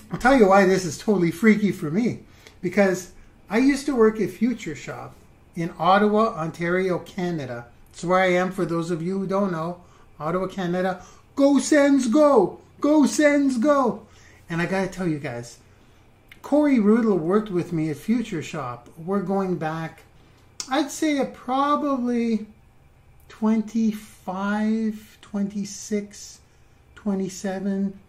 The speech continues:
thirty years ago-ish. Thirty years ago, maybe. Between twenty-five and thirty years ago.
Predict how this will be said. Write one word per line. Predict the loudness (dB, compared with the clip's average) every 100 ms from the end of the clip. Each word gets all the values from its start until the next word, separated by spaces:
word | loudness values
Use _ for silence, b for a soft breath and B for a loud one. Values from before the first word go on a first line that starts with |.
| _ -2
thirty | 0 2 0
years | 0 0 -2 -2 -4
ago-ish. | -4 -2 -4 -8 -18 _ _ _ _ _ _ -20 -4 -4 -4 -10 -20 -20 -20 _ _ _ _ -20 _ _ _ _
Thirty | 0 2 2
years | 2 0 -2 -2
ago, | -2 0
maybe. | 0 -2 -4 -6 -10 -14 _ b b b _ -20 _ -14 -4
Between | -2 0 0
twenty-five | 0 -2 -2 0 0 0
and | 0
thirty | -2 -2 0
years | -2 -2
ago. | -6 -8 -10